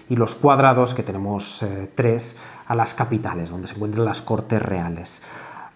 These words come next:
Am, si nos fijamos en detalle, veremos que cada una de estas casillas tiene un número impreso, ¿vale? Esto es importante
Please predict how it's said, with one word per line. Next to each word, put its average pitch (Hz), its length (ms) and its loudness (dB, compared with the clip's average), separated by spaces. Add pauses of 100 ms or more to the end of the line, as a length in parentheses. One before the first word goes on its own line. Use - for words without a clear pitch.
(100)
Am, 131 840 6
si - 100 0
nos 147 140 6
fijamos 170 580 4
en 151 160 4
detalle, 151 580 8 (280)
veremos 135 400 6
que 139 100 4
cada 156 220 6
una 170 260 10
de 123 80 8
estas 127 320 2
casillas 165 540 4
tiene 135 200 6
un 127 200 4
número 131 260 4
impreso, 120 500 0
¿vale? 131 240 6
Esto - 200 0
es 117 60 -2
importante 147 800 4